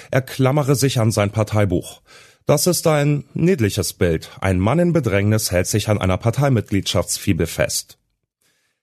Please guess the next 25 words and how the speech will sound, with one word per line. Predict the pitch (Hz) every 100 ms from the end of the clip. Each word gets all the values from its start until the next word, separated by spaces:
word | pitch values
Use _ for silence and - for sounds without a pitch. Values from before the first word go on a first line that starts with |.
| _ -
Der | 104
ehemalige | 120 156 165 127
Verfassungsschutzpräsident | 123 110 - - 117 98 107 101 - - 104 104 127 95 -
Maaßen | 101 107 - 90 80
ist | - 104 -
keineswegs | - 127 143 - 104 -
das | 101 -
Opfer | 113 - 98
mangelnder | 98 98 90 85
Toleranz, | 95 85 90 101 82 - - - -
sondern | - 123 131
er | 135 135
selbst | 160 113 - -
attackiert | 110 104 - 139 151
das | 101 - -
Selbstverständnis | 135 - - 139 - 117 110 117 113
vieler | - 135 147
Demokratinnen | 123 117 - - 107 117 110
und | 107 104
Demokraten | 95 87 - 98 107 - 123
mit | 113 101 -
intolerantem | 151 170 107 110 98 104 110 117 117
und | 98 90 -
ignorantem | - 135 135 104 98 107 104
Gerede. | 104 95 82 69